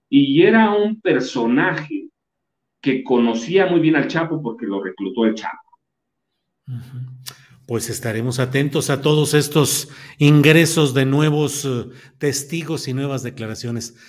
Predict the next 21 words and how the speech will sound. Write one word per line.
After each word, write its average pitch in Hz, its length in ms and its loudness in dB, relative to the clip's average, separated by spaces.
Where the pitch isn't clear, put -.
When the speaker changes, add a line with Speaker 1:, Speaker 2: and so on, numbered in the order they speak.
Speaker 2:
Paco, 190 260 0
como 190 220 0
siempre, 208 400 0
muy 208 380 0
agradecidos. 185 880 -4
Eh, 139 260 -2
sigamos 151 460 -6
atentos 190 500 -8
a 170 60 -6
los 143 180 -8
detalles, 165 560 -6
entre 135 300 -10
telones, 165 560 -8
crónicas 175 760 -8
y 156 120 -10
todo 165 280 -6
lo 165 120 -6
que 131 80 -12
está 151 160 -10
viniendo, 156 380 -8
que, 127 280 -12